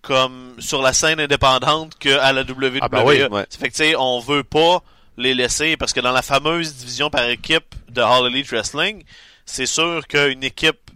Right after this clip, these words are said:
Speaker 1: de Hall of Famer comme les Hardys, ça, ça a un impact.
Speaker 2: Ouais, puis ça aurait été broken, Matt Hardy, là. Ça aurait pas été les
Speaker 3: C'est sûr.
Speaker 2: Hardy Boys, là. T'aurais pu tout refaire, le, le Broken Universe, au lieu de la version Woken, qui était le fun,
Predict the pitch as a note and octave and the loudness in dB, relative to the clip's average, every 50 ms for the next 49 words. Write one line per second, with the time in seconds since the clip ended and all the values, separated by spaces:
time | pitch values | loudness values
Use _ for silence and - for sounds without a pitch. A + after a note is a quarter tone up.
0 | _ B2 C3+ B2+ B2+ C#3 C#3+ C3+ C3 - - - C3+ B2+ B2 C3+ D3 D#3 D3+ - | _ -2 2 4 4 4 4 2 0 -4 -4 -2 -2 -2 -2 -2 -4 -4 -2 -2
1 | C#3 B2 A#2+ A#2+ A#2 A2+ A2 G#2+ G#2+ B2 C#3+ D#3+ E3+ F3 E3 D3 C3 B2 _ _ | -2 -2 -2 -2 -2 0 0 -2 -2 -2 -2 -2 -2 -6 -8 -10 -12 -12 _ _
2 | - - - _ - - - B2 A#2+ A#2 A#2 A2+ A#2 A2 F#2 - - - - - | -20 -20 -20 _ -10 -2 0 2 4 4 4 2 0 0 -4 -8 -10 -8 -10 -6
3 | - D3 C3 C3 C#3 C#3 C#3 C3 B2+ A#2+ A#2 - D3+ D3+ C#3+ - - - - - | 0 0 2 2 2 0 -2 -2 -4 -6 -4 -2 -2 -2 -2 -2 -10 -16 -14 -6
4 | - - - D3 C#3 C#3 C3+ - D#3 C#3 B2 B2+ B2+ A#2 G#2+ - D#3 C#3 B2+ B2 | -2 2 2 4 4 4 4 2 2 2 4 4 4 4 4 2 0 0 2 2
5 | A#2 A2 - A2 G#2+ A2 A2 A2+ B2 A#2+ A2 G#2+ - - A#2+ A#2 A2 A2+ - C3 | 0 2 2 2 2 2 0 -2 -4 -2 -2 -2 -2 0 0 0 0 2 2 2
6 | A#2+ A#2 - C3+ B2 A#2+ A#2 A2+ A#2 A2+ F2+ A2+ A2 - A2+ A2+ A#2 A2 A2 G2+ | 2 2 2 0 2 4 4 6 4 2 0 -4 -2 0 2 2 4 2 0 -2
7 | G#2+ G#2 - - A#2 G#2+ A2 - - C#3+ C3+ B2+ - - - - F#3 F3+ F3 E3 | -4 -4 -2 -2 -2 -2 -2 -2 0 0 0 -2 -4 -4 2 4 6 8 8 8
8 | D3+ C#3 - - B2 B2+ B2 A2 - B2 B2 B2+ B2 B2 A#2+ A#2 A2+ A2+ A2+ A2+ | 6 6 4 0 2 2 2 4 4 4 4 4 4 4 4 4 4 2 0 -2
9 | A2+ A#2+ B2 A#2+ A2+ C#3 C3 B2+ B2 A#2+ A2+ A2 G2 A#2 A#2+ B2+ C#3 C3+ - - | 0 2 0 0 0 -2 -4 -4 -4 0 0 0 2 4 2 2 2 0 -4 -2
10 | - B2+ A#2+ A#2 A#2 B2+ B2+ B2 A#2 G#2+ A2+ G#2+ - - - B2+ A#2+ B2 B2+ - | 0 0 0 0 0 -2 0 0 0 0 0 -2 -2 -4 -6 -4 -6 -6 -8 -10
11 | _ - - - - - - A2+ A2+ A#2+ B2 A#2+ - - C3+ C3 C3+ C3 B2+ - | _ -20 -20 -20 -20 -14 -6 -2 2 2 2 2 0 0 0 0 0 0 -4 -6
12 | A#2+ - A#2 A#2+ A#2+ A2+ - - C3+ C3+ D3 E3+ E3+ | -2 0 2 2 4 2 2 2 2 4 4 2 0